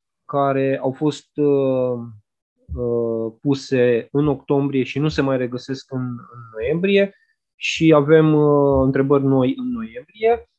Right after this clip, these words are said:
dar avem, uh, și niște, uh, personaje politice, um, câteva care au ieșit din sondaj și câteva care au intrat. Uh, aș lua un pic de la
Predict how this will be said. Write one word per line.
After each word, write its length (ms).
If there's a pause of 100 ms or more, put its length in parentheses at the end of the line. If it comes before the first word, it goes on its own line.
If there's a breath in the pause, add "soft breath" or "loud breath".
(160 loud breath)
dar 200
avem, 480
uh, 500
și 580
niște, 600
uh, 300
personaje 640
politice, 920 (340)
um, 1000
câteva 380
care 180
au 120
ieșit 500 (160)
din 200
sondaj 760 (920)
și 600
câteva 720 (460)
care 180
au 120
intrat. 460 (520)
Uh, 540
aș 220
lua 140
un 260
pic 220
de 100
la 500